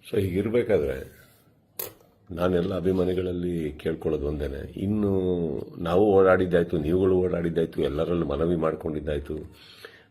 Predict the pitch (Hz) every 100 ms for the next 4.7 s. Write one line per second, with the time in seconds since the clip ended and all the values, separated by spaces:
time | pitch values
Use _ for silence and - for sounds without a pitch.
0 | 87 82 87 85 80 82 76 80 87 80
1 | 78 - 85 92 87 80 76 78 82 98
2 | 87 85 73 85 117 135 135 - - -
3 | - - - _ _ - 117 104 - 92
4 | 92 90 85 76 76 71 71